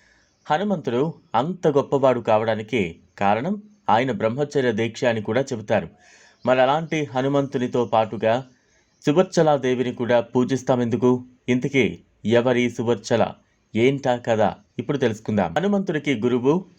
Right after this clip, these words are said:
సూర్యుడు అన్న విషయం మనందరికీ తెలిసిందే. సూర్యునితో పాటు ఆకాశంలో తిరుగుతూ ఆయన దగ్గర వేదాలన్నింటినీ నేర్చేసుకున్నాడు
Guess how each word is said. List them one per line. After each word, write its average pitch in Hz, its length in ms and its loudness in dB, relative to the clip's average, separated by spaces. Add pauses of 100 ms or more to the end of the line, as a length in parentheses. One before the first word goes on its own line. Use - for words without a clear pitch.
సూర్యుడు 143 640 2
అన్న 127 200 0
విషయం 113 440 -4 (300)
మనందరికీ 135 440 0
తెలిసిందే. 107 500 -4 (560)
సూర్యునితో 156 460 4
పాటు 120 320 0
ఆకాశంలో 127 680 0
తిరుగుతూ 117 540 0 (1200)
ఆయన 160 300 2
దగ్గర 123 420 2 (120)
వేదాలన్నింటినీ 131 920 0
నేర్చేసుకున్నాడు 120 920 0